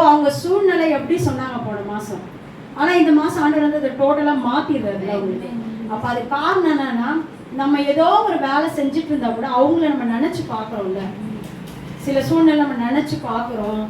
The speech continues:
எத்தனையோ பேருக்காக நம்ம பாரத்தோட கண்ணீர் வடிக்கிறோம். இந்த வயநாடு இந்த இது கூட அன்-, அன்னில இருந்து, ஏன்னா அவங்களுக்கு நம்ம போய் உயிர் கொடுக்க முடியாது, அவங்கள தேடி போய் நம்மளால எதுவுமே செய்ய முடியாது.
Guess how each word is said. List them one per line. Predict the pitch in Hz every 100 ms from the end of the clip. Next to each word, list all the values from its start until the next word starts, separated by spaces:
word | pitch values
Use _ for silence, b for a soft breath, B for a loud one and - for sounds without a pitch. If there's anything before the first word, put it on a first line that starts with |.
| - - -
எத்தனையோ | 226 - 302 320 330
பேருக்காக | 294 269 269 277
நம்ம | 262 226 220
பாரத்தோட | 233 262 254 262 285 285
கண்ணீர் | 240 247 247
வடிக்கிறோம். | 202 214 214 202 196 - - 226
இந்த | 233 233 233 220 220
வயநாடு | 226 262 294 269 247 240 226
இந்த | 214 220
இது | 233
கூட | 262 247 254 247
அன்-, | 220 233 -
அன்னில | 254 311 320 311 294
இருந்து, | 294 311 - - - - - 294
ஏன்னா | 311 339
அவங்களுக்கு | 330 330 320 311
நம்ம | 302 311
போய் | 349 311
உயிர் | 302 302 294
கொடுக்க | - 285
முடியாது, | 269 254 254 247 240 254 247
அவங்கள | 226 233 226
தேடி | 285 285 285
போய் | 277 277
நம்மளால | 254 247 262 254
எதுவுமே | 240 302 311
செய்ய | 277 294
முடியாது. | 339 302 233 190